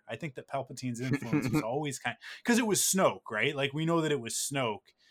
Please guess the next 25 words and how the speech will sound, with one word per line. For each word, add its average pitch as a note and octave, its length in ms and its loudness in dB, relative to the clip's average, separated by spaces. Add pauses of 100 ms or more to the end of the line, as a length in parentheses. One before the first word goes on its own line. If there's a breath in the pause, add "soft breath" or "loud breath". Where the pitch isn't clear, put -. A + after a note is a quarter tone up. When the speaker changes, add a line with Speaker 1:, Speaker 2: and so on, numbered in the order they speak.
(220 soft breath)
Speaker 1:
and B2+ 300 4
so A2 240 0
it's A#2 140 -6
like, B2 200 0
well, B2+ 380 0
it, C3 140 -10 (120)
it, C#3+ 240 -4
like, B2 260 -2
Snoke, C3 480 -4
e-, B2 160 -4 (260)
even A#2+ 220 -6
at G#2+ 100 -10
that A2+ 220 -4
point, G#2 180 -12
is, G2+ 140 -10
like, G#2 160 -12
a G2 40 -20
step - 300 -8
removed G2 320 -18
from G2 120 -20
Palpatine, - 560 -20
right? A2 200 -16 (600 soft breath)
So C#3+ 420 2 (1040)
it's E3 180 -2
like, D3+ 240 2